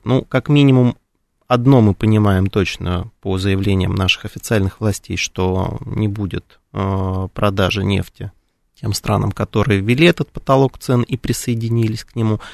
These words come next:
Это как минимум первое. Звучат какие-то предложения, вот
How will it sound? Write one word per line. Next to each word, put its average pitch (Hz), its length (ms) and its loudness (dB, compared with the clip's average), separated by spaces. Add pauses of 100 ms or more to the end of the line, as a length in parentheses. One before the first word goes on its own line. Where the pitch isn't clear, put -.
(280)
Это - 220 -8
как - 220 -4
минимум 107 360 4
первое. 95 520 0 (360)
Звучат 123 680 4 (440)
какие-то - 520 -4
предложения, 107 960 2
вот 95 160 -4